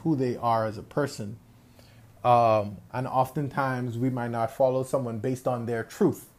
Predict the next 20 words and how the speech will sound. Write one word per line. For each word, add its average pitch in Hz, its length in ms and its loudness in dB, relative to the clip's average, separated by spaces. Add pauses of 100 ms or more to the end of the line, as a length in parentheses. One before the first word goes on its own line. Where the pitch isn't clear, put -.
(680)
I 143 140 4
don't 156 200 0
think, 147 460 -2
I 139 80 0
think 139 300 -2
we're, 139 280 0
you 139 160 0
know, 123 160 2
w-, 123 280 -2
one 135 180 2
of 135 80 -2
the 123 80 0
schools 143 340 0
of 123 120 -2
thought 127 440 2
is 120 280 -4
that 113 300 -4 (840)
if 139 220 -4
you 143 320 2 (1000)
like 135 480 0